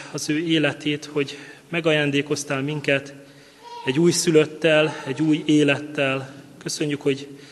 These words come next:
igent mondhattunk arra a szándékra, amire te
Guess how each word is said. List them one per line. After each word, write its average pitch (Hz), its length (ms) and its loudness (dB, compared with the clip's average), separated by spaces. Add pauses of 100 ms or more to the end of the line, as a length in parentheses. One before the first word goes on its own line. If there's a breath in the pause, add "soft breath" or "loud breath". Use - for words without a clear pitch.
(560 loud breath)
igent 160 440 4
mondhattunk 170 1080 0 (220 loud breath)
arra 151 260 2
a 135 60 -2
szándékra, 156 720 -2
amire 135 300 -2
te - 380 -6